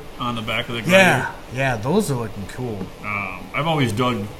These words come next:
Speaker 1: util-, the utility of a, uh, camper, a cap on a truck.
Speaker 2: Yeah.
Speaker 1: Uh, the only problem with it, it kills the whole fifth wheel ability and gooseneck,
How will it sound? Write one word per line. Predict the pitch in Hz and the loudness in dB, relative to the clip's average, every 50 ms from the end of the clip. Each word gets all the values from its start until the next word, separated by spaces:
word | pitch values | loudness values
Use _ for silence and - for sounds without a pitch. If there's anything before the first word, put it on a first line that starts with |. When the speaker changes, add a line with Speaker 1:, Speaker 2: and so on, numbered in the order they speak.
| - - - - - - - - - | -14 -14 -14 -14 -14 -14 -14 -10 -4
Speaker 1:
util-, | 127 120 113 - 127 120 117 - - | -2 -2 0 2 0 0 0 0 -2
the | 127 | 0
utility | 113 117 107 - 139 127 120 107 107 | 0 0 0 2 2 2 2 0 0
of | 104 107 110 101 98 | -2 -2 -4 -4 -4
a, | 101 101 101 98 95 | -4 -2 -2 -4 -4
uh, | 92 90 90 98 110 - - | -6 -6 -8 -10 -10 -10 -6
camper, | - 113 110 104 110 101 98 - | -4 -4 -4 -4 -6 -10 -10 -10
a | - | -8
cap | - - 120 113 120 - - | -6 -4 -2 -2 -2 -4 -4
on | 127 120 110 | -6 -6 -6
a | 104 | -4
truck. | - 127 120 117 - - - - - 120 | -2 -2 -2 -2 -4 -8 -12 -12 -8 -4
Speaker 2:
Yeah. | 127 113 90 - - - - - | -4 -2 -4 -4 -8 -14 -10 -6
Speaker 1:
Uh, | 123 | -2
the | 117 123 | 0 2
only | 127 127 - | 2 2 2
problem | - 135 135 131 120 110 | 2 0 0 0 -2 -2
with | 113 110 | -4 -6
it, | |
it | - - | -8 -4
kills | - 139 127 120 101 101 | -2 -2 -2 -2 -2 -4
the | 98 | -6
whole | 101 110 101 | -6 -6 -6
fifth | - 123 117 - | -4 -4 -4 -4
wheel | 117 110 104 104 101 98 98 - - 113 | -4 -6 -4 -4 -6 -6 -8 -10 -10 -8
ability | 107 104 104 101 98 95 92 95 - - - - - | -8 -6 -6 -8 -8 -8 -10 -10 -10 -12 -14 -12 -10
and | - 113 107 101 | -8 -6 -4 -2
gooseneck, | 117 120 117 120 117 101 95 | 0 0 0 -2 -4 -6 -6